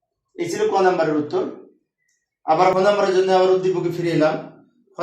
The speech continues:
নাম্বার হচ্ছে বারো, পনেরো, আঠারো, বিশ। এই যে বারো, পনেরো, আঠারো, বিশ, এই কটা লেনদেনে জাবেদা করতে হবে। তো আমি পরের পেজের লেনদেনগুলো নিয়ে আসলাম। এই যে লক্ষ্য করি, এখানে জাবেদা ছক অঙ্কন করলাম এবং জাবেদা এইখানে এইদিকে অর্ধেক লেনদেন লিখে রাখলাম, এইদিকে অর্ধেক লেনদেন লিখে রাখলাম। ওগুলো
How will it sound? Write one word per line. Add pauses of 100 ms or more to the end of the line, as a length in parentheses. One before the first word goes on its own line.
নাম্বার
হচ্ছে (100)
বারো, (160)
পনেরো, (120)
আঠারো, (100)
বিশ। (180)
এই
যে (140)
বারো, (160)
পনেরো, (100)
আঠারো,
বিশ, (120)
এই
কটা
লেনদেনে
জাবেদা
করতে
হবে। (560)
তো
আমি
পরের
পেজের
লেনদেনগুলো
নিয়ে
আসলাম।
এই
যে
লক্ষ্য
করি, (120)
এখানে
জাবেদা
ছক
অঙ্কন
করলাম (540)
এবং (200)
জাবেদা (140)
এইখানে (140)
এইদিকে (100)
অর্ধেক
লেনদেন (200)
লিখে
রাখলাম, (200)
এইদিকে (100)
অর্ধেক
লেনদেন
লিখে
রাখলাম।
ওগুলো